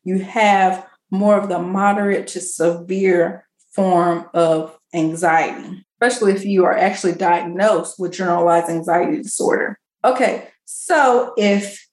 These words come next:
your symptoms are more related to depression and you actually have some type of mood disorder, okay, some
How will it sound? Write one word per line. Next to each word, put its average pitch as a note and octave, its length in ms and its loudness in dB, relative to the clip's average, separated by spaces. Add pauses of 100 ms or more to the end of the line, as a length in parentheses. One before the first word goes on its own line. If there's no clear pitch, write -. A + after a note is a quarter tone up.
(100)
your A3+ 580 2
symptoms A#3+ 680 -2
are F#3 240 0
more A#3 240 2
related G3 480 0
to - 180 -4
depression F#3 880 -2
and F#3+ 200 -4
you G3+ 220 -4
actually G3+ 420 -2
have F#3+ 480 2 (220)
some B3 320 -2
type G#3 260 -4
of E3+ 180 -8
mood C4+ 520 0
disorder, F3+ 800 -2 (160)
okay, E3+ 560 0 (640)
some A4 480 -2